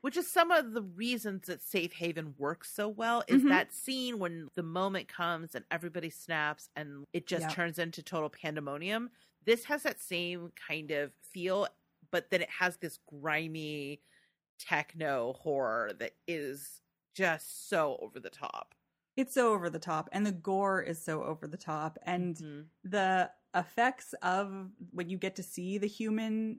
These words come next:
Speaker 2: mechanical hybrids, like
Speaker 1: The
Speaker 2: that giant
Speaker 1: designs
Speaker 2: sword
Speaker 1: are
Speaker 2: arm.
Speaker 1: rad.
Speaker 2: Yes, they are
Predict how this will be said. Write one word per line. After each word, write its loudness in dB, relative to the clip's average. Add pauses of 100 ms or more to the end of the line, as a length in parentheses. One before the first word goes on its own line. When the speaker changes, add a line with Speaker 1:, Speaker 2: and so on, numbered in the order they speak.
Speaker 2:
mechanical -2
hybrids, 0
like 0
Speaker 1:
The 4
Speaker 2:
that -4
giant 8
Speaker 1:
designs 0
Speaker 2:
sword 8
Speaker 1:
are 4
Speaker 2:
arm. 2 (300)
Speaker 1:
rad. 0
Speaker 2:
Yes, -2 (240)
they 6
are 6